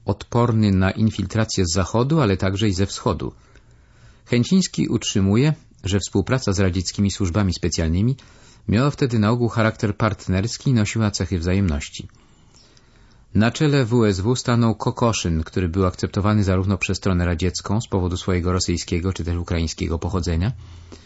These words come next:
i faktu ukończenia w czterdziestym pierwszym roku Aleksandrowskiej Szkoły N K W D, jak i przez kierownictwo polskie z tytułu wojennych zasług w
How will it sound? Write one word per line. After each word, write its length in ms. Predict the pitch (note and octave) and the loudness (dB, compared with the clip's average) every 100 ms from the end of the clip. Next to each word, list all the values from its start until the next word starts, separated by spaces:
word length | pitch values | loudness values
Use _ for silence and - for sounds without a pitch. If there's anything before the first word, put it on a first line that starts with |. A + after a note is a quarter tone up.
| - - | -20 -6
i 80 | F2+ | 0
faktu 320 | A#2+ A#2+ A2+ | 0 0 0
ukończenia 580 | G#2 G#2 F#2+ A2+ G#2+ G#2 | 2 0 2 2 2 2
w 60 | - | 0
czterdziestym 460 | G2 F2+ G2+ F#2+ | -2 -2 -2 0
pierwszym 300 | G2 F#2 F2 | 0 -2 0
roku 340 | F#2 G2+ A2+ - - - - - | 0 0 -2 -4 -12 -20 -20 -6
Aleksandrowskiej 840 | - G2+ F#2+ G2 G2 G#2+ - G#2 F2+ | 0 2 2 0 2 0 -2 -2 -2
Szkoły 360 | - G#2 F#2 | 0 0 2
N 140 | F#2+ G2 | 0 0
K 140 | F2+ | -2
W 140 | E2+ | -2
D, 180 | E2 G#2+ - - - - - - - - | -2 -2 -4 -14 -20 -20 -20 -20 -14 -2
jak 260 | A#2+ C3+ - | 0 0 -4
i 100 | B2 | -4
przez 240 | - A#2 | -2 -2
kierownictwo 680 | A#2 A2 A2 B2 - C#3 B2+ | 0 2 2 0 -2 -2 0
polskie 420 | G#2+ F#2 - C3 | 0 -2 -2 -4
z 60 | |
tytułu 340 | - A2 A#2 G#2+ | -2 -2 0 2
wojennych 480 | G2+ G2+ G#2+ G#2 F2+ | 4 4 4 2 2
zasług 540 | A2 G#2 - F2+ F2+ | 0 0 -2 -2 -2
w 160 | E2+ | -2